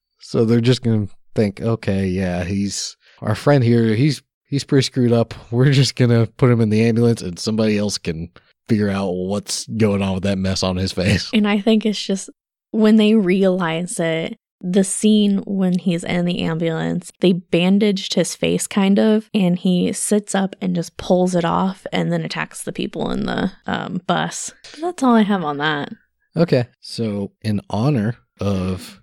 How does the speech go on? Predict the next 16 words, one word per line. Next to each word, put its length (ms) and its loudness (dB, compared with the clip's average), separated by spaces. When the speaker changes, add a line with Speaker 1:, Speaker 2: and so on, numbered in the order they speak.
Speaker 1:
Disney 320 -2
being 300 -4
released, 580 -6
even 460 -6
though 340 -4
I 200 -8
haven't 400 -8
been 140 -8
able 160 -8
to 80 -10
watch 340 -6
it 160 0
at 80 0
all, 300 0
<laughs> 360 -4
or 140 -6